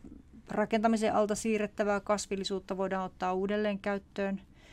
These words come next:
Metsähakkuualueelta voidaan siirtää kunttaa, viheralueille. Sit maaperän olemassa oleva siemen- ja juuripankki voidaan myös hyö-, hyödyntää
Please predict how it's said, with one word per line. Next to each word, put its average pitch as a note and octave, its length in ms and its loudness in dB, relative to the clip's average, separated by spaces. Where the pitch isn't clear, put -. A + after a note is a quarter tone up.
Metsähakkuualueelta G3 1300 2
voidaan F3+ 280 -2
siirtää F3+ 440 -4
kunttaa, A3 680 2
viheralueille. F#3+ 840 0
Sit G3+ 240 0
maaperän G#3+ 760 4
olemassa G#3+ 520 6
oleva F#3+ 220 -2
siemen- G3 440 0
ja F#3 60 -4
juuripankki F#3+ 720 -2
voidaan F#3 320 -2
myös F#3+ 380 -4
hyö-, G3 340 2
hyödyntää F#3+ 520 2